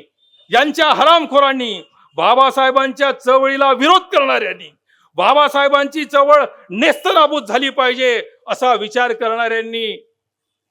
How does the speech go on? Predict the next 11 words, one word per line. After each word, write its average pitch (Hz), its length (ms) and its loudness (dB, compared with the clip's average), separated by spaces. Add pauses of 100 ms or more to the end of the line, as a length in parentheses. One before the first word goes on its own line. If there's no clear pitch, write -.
सांगितलं 226 640 -2 (260)
की 226 80 0
आता 220 300 0
आपल्याला 247 440 2
भाजपाला 233 760 0
रोखायचं 226 520 -6
जर 226 180 -6
असेल 247 440 0 (280)
तर 208 120 -2
काँग्रेसला 226 640 -2
मजबूत, 220 340 -8